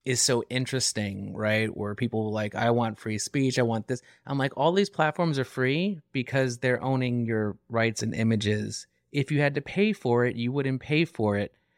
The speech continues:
but then you'd own your own information, right?" So, like, there's a reason why it's free. For it to be free, we have to give up some,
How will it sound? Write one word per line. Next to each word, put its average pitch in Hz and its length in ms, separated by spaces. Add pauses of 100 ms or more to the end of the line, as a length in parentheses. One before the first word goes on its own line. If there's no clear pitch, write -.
(140)
but 135 100
then 139 140
you'd 131 200
own 135 220
your 127 160
own 113 440 (680)
information, 131 840 (520)
right?" 123 380
So, 147 80
like, 135 160
there's 139 160
a 143 60
reason 156 340
why 123 160
it's 117 180
free. - 380 (260)
For - 180
it 160 120
to 175 80
be 160 120
free, 180 260
we 143 120
have 143 280
to 143 60
give 123 280
up 110 200
some, 107 440